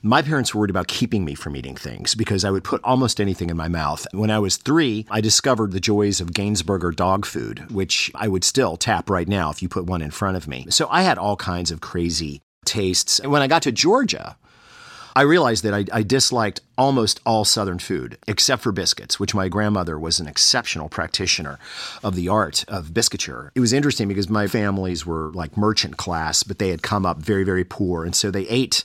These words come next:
we'll just call it a, a limited menu of things, but they were still very connected to a time when the South, even, uh, North Georgia, was very agrarian, you know, so there was a lot of great produce. You know, uh,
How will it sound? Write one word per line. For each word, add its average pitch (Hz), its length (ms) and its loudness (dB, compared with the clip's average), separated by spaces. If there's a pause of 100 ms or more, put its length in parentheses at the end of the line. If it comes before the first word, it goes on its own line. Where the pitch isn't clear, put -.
(640)
we'll 262 200 -2
just - 180 2
call 160 200 2
it 87 60 -2
a, 64 100 -10 (260)
a 120 40 2
limited 113 560 2
menu 95 560 0
of 104 140 -6
things, 110 260 2
but 113 160 0 (240)
they 151 160 4
were 220 100 6
still 196 200 2
very 127 200 2
connected 101 460 -2
to 82 100 -2
a 85 40 -2
time 101 520 -2
when 98 120 0
the 85 80 0
South, 107 420 0
even, 87 840 -8
uh, - 60 -18
North 107 260 0
Georgia, 110 300 4
was 85 140 -4
very 107 260 2
agrarian, 92 840 -2
you 104 140 0
know, 87 180 -4
so 92 300 0
there 110 180 0
was 147 280 0
a 104 80 0
lot 101 320 0
of 95 140 -4
great 78 420 -6 (680)
produce. - 640 0
You 113 120 0
know, 80 240 -4
uh, - 140 -18